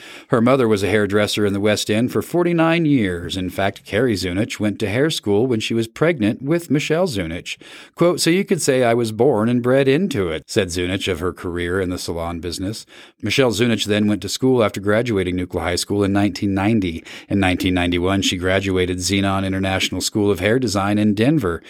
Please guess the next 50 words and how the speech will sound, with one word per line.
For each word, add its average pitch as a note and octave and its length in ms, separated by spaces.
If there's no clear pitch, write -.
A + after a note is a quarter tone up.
She - 140
came F2+ 200
back F2+ 220
to F#2+ 60
the F2 100
West F2 280
End G#2 240
and G2+ 140
worked C3 240
for G2+ 140
a F#2 40
bit G2+ 160
in G2 120
Telluride F#2+ 640
at F#2 120
the G2 80
Peaks - 360
Hotel. F#2 600
After F#2 260
having F2+ 320
Colby G2+ 380
Grierson, A2+ 580
her F#2 160
son, A#2 480
now F2+ 240
in F2 120
the E2+ 100
U E2+ 160
S E2 180
Air C3 160
Force, G#2 380
she - 160
took F#3+ 200
over A2 260
her F#2 100
mom's F#2+ 280
business F#2 480
and F#2+ 220
clientele. F2+ 800
Many A#2 280
of F2+ 60
her F#2 80
mother's F#2 320
clients A#2+ 460
stayed C3 300
with G#2+ 160
her F#2 220
over G#2+ 200
the B2 100
years. B2+ 540